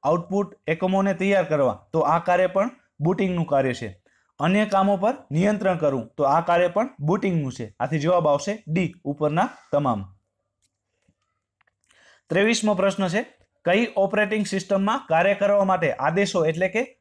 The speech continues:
કમાન્ડ ટાઇપ કરવા પડે છે? તો સી એલ આઈ ઓપરેટિંગ સિસ્ટમમાં કાર્ય કરવા માટે આદેશો ટાઇપ કરવા પડે છે. આથી જવાબ આવશે એ,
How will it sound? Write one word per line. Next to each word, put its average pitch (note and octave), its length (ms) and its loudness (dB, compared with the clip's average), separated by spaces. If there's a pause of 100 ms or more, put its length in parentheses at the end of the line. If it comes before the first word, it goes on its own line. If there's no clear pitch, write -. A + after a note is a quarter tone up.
(120)
કમાન્ડ G3 380 0
ટાઇપ F#3+ 360 0
કરવા F3 240 2
પડે C#3 240 0
છે? A#2 240 -12 (280)
તો F#3 360 0
સી F#3+ 260 -2
એલ G3+ 300 0
આઈ G#3 180 2
ઓપરેટિંગ G3 460 0
સિસ્ટમમાં F#3 580 -4
કાર્ય E3+ 220 2
કરવા F#3+ 280 2
માટે E3+ 300 -2
આદેશો F3 600 -2 (100)
ટાઇપ F3 260 0
કરવા E3 220 4
પડે C3 260 -2
છે. A#2 220 -12
આથી D#3+ 200 -2
જવાબ D#3+ 260 2
આવશે F#3 560 -2
એ, - 260 -2